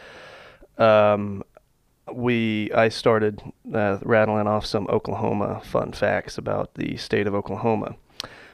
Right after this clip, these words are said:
Well, the bread tie was invented in Oklahoma.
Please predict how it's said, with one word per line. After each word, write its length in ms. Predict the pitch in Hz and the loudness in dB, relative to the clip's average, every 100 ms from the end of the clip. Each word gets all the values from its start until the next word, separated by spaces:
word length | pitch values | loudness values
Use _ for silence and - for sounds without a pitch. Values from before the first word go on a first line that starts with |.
| - - | -20 -4
Well, 500 | 120 143 107 107 - - - | 4 4 4 0 -6 -18 -6
the 320 | 113 117 110 | -2 0 0
bread 320 | 101 139 180 | 4 4 4
tie 440 | - 104 101 107 - | 2 4 4 0 -4
was 260 | - 117 110 | 2 2 4
invented 680 | 110 104 104 - - 131 123 _ _ _ _ _ | 0 2 2 2 -6 -8 -14 _ _ _ _ _
in 140 | - 131 | -2 0
Oklahoma. 540 | 135 135 131 165 - | 0 0 0 0 -2